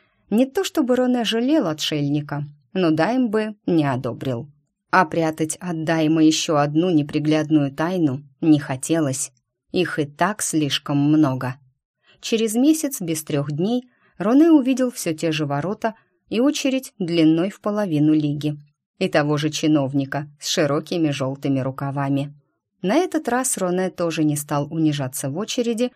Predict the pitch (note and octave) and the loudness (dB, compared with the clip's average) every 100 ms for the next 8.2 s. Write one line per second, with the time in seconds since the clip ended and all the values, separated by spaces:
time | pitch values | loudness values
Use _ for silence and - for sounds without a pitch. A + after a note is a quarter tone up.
0 | - F3 - A#3 B3+ B3 G#3+ E3 D#3 D#3 | -2 -2 0 -2 -2 -4 -4 -2 -2 -2
1 | D#3 D#3 - D3+ D3+ C#3+ C#3+ C#3+ C#3 C#3 | -2 -4 -4 -2 0 0 0 -2 -4 -4
2 | D3 D3 C#3 C3+ C3+ C3 C#3 C#3 G3 G#3+ | -2 -2 -2 -4 -6 -6 -4 -4 -4 -4
3 | - - G3 G3+ - D#3 D#3 C#3+ C3+ C3 | -6 -6 -6 -4 -2 0 2 2 2 -2
4 | - F#3+ G#3+ G#3+ A3 _ _ _ _ G3+ | -2 -2 -2 -4 -6 _ _ _ _ 0
5 | E4 F4+ F4 D#4 A#3+ A3 - A#3 A3+ G#3 | 4 6 4 2 0 0 -4 -4 -2 -2
6 | G3+ F#3+ G3 F#3+ F#3 F#3 - D#3 C#3+ C#3 | 0 0 0 0 -2 -4 -2 2 2 0
7 | D3 D3 D3+ D3+ - - C3 B2 - - | -2 -2 -2 -6 -8 -4 -2 -2 -4 -6
8 | - | -12